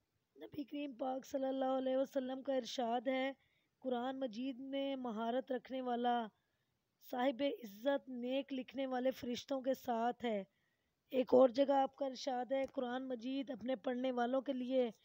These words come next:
क़यामत के दिन शफा-, क़यामत के दिन उनकी शफाअत करेगा।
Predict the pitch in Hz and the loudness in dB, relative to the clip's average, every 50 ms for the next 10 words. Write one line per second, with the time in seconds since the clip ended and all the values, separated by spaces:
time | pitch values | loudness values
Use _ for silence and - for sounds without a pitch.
0 | _ _ - _ _ _ _ _ - 254 247 240 240 254 269 285 - _ - 277 | _ _ -20 _ _ _ _ _ -2 -2 0 0 0 0 0 -2 -2 _ -2 -2
1 | 269 214 220 262 269 262 - - - 240 - - - 262 294 285 247 - _ _ | -2 0 0 -2 -2 0 0 2 2 0 0 0 -10 -8 -8 -10 -12 -14 _ _
2 | _ - 269 247 254 254 269 285 - - - 277 226 262 277 269 262 262 262 226 | _ 2 4 4 4 6 4 2 2 4 0 0 2 2 2 2 2 0 0 2
3 | 269 277 - - 269 196 214 240 240 254 277 277 - - 254 240 240 247 226 240 | 0 0 4 4 2 2 2 0 4 4 4 4 2 0 4 6 6 6 6 4
4 | 226 | 2